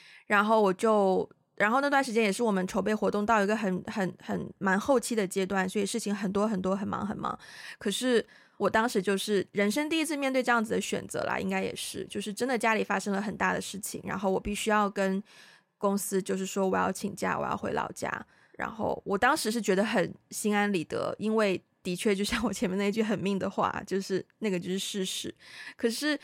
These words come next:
除此以外，一些别的私事，比如说，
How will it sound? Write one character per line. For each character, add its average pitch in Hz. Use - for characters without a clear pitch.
除 -
此 277
以 262
外， 208
一 254
些 269
别 180
的 220
私 226
事， 226
比 196
如 180
说， 214